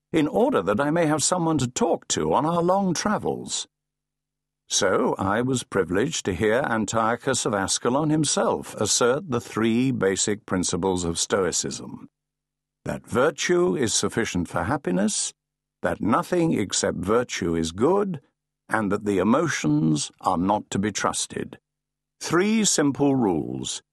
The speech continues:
which, if only men could follow them, would solve most of the problems of the world. Thereafter, Cicero and I would often debate such questions,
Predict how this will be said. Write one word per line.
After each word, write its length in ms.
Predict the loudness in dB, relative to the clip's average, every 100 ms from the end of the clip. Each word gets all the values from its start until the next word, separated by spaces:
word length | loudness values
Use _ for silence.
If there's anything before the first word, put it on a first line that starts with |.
| _
which, 400 | 0 0 -2 -4
if 340 | 0 0 0
only 300 | 0 2 2
men 300 | 2 2 2
could 180 | 0 -4
follow 300 | 0 0 0
them, 280 | -2 -2 -2 -4 _ -2
would 160 | 0
solve 440 | 2 2 2 2 2
most 340 | 2 0 -2
of 80 | -4
the 140 | 0 0
problems 420 | 0 0 -2 -4
of 80 | -4
the 100 | -2
world. 680 | 0 0 0 -4 -12 -16 -20 _ _ _ _ _ _ _ -2
Thereafter, 720 | 2 2 2 0 0 0 2
Cicero 540 | 0 0 0 0 2
and 100 | 0
I 220 | 0 0
would 160 | 0 2
often 280 | 0 0 -2
debate 380 | 0 0 0 0
such 320 | -4 -4 -4
questions, 640 | -2 -2 -2 0 0 -2